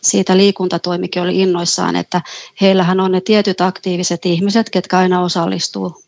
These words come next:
kaikkiin mahdollisiin jumppiin ja vesijumppiin ja kävelyyn. Mut sit heiltä jää tavoittamatta se yksi tärkeä ryhmä, eli ne, ketkä, ketkä me sitten tavoitetaan tuolla apteekissa, niin se on ollut tosi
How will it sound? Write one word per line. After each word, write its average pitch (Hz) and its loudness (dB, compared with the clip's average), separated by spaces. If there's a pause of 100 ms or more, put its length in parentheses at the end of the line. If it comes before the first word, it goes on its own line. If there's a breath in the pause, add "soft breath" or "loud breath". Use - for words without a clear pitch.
(160)
kaikkiin 180 0
mahdollisiin 180 0 (140)
jumppiin 190 -2
ja 190 2 (100)
vesijumppiin 190 -2
ja 190 2
kävelyyn. 185 0 (400 loud breath)
Mut 185 -6
sit 208 -2
heiltä 196 4
jää 214 4
tavoittamatta 185 -4
se 190 -4
yksi - -6 (260)
tärkeä 175 0
ryhmä, 175 -4
eli 180 0
ne, 180 0
ketkä, - -4 (540 loud breath)
ketkä - 0
me 214 4
sitten 180 0
tavoitetaan 175 -4
tuolla 175 2
apteekissa, 180 -6
niin 180 -8
se - -8
on 175 -8
ollut 175 -8
tosi 190 -8